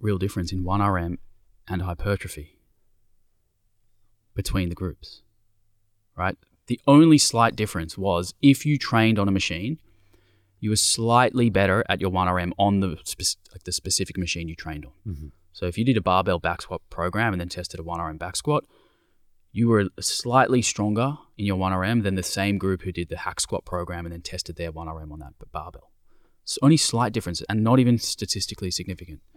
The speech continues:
Speaker 1: So no, no real difference in one R M or hypertrophy between the groups. And I think the reason for this is that this study was so well designed that the movement patterns were extremely similar.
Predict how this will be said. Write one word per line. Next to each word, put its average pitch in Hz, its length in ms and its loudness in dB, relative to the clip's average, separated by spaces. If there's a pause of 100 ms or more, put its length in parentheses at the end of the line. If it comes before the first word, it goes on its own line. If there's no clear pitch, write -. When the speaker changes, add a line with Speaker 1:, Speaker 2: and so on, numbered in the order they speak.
(280)
Speaker 1:
So 127 160 6
no, 143 240 8
no 139 120 8
real 156 160 8
difference 131 300 4
in 117 80 0
one 110 140 4
R 110 120 4
M 110 140 2
or 151 120 4
hypertrophy - 640 -4 (200)
between 90 240 -4
the 85 80 -4
groups. 80 260 -12
And 107 100 0
I 113 60 4
think 156 220 2
the 120 80 2
reason 151 280 6
for 110 100 -4
this 85 220 -2
is 92 120 -4
that 92 240 2 (640)
this 123 140 6
study 131 220 6
was 113 120 2
so 117 160 6
well 113 160 6
designed 95 440 4
that 90 100 0
the 101 40 2
movement 107 320 4
patterns 95 320 -2
were 85 100 -2
extremely 85 360 -4
similar. 107 300 -4